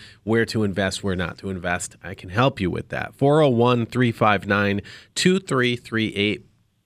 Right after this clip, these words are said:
Again, four oh one, three five nine, two three three eight. And, uh, this has been The Roundtable. I'd like to thank Christina, our producer, for producing the show. Fantastic. Thank you very much. Ted Tepuzis with Tepuzis and Associates. That is, uh,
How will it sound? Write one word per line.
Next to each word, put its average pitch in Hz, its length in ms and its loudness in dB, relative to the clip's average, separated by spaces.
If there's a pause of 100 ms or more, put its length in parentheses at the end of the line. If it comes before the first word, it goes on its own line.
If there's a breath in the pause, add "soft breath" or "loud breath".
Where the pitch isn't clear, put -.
(380)
Again, 117 360 4
four 135 240 6
oh 127 80 6
one, 127 340 4
three 131 220 2
five 117 340 2
nine, 113 300 2
two 143 240 2
three 120 260 0
three 110 320 0
eight. - 240 2 (400 loud breath)
And, 92 320 2
uh, 92 160 4
this 101 240 2
has 104 80 2
been 98 180 0
The 95 60 0
Roundtable. 117 580 2
I'd 117 100 0
like 139 160 0
to 131 100 -4
thank 131 180 0
Christina, 123 520 2
our 104 280 0
producer, 123 640 0
for 92 280 -2
producing 95 500 0
the 90 60 -6
show. 95 260 -2
Fantastic. 95 720 -4
Thank 104 180 -6
you 104 80 -6
very 98 220 -4
much. 123 320 -4 (340 loud breath)
Ted 160 220 2
Tepuzis 117 540 2
with 101 120 0
Tepuzis 107 580 0
and 101 120 2
Associates. 120 800 2
That 85 240 -6
is, 95 200 -2
uh, 90 220 -4